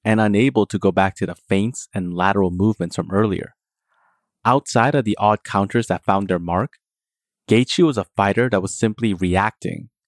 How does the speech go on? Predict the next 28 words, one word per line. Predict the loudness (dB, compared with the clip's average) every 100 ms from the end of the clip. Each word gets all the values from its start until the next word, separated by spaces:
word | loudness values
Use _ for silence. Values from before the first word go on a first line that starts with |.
| _ 0
instead | 0 -2 -2 2 2 0
of | -4 -4
implementing | 0 0 0 -4 -4
his | -6
game | -2 -2 -2
plan. | -8 -12 -20 _ _ _ _ _ _ _ _ _
While | 0 0 2
everyone | 0 2 2 -2
is | -2
focused | 0 0 0 -2
on | -2 -2
the | -8 -10
upper | -2 0
body, | 2 0 0 -6 _ _ _ _ _ _ _ 2
we | 4
want | 4 2
to |
remind | 0 -2 -2 0 2 2 0
our | 0
audience | 0 0 -2 -6
to |
take | -4 -2 -2
a |
closer | -4 0 0 2 0
look | 2 0 -2 -8 _ -6
at | -6 -4
the | -6
feet. | -8 _ -6 -6 -10 -20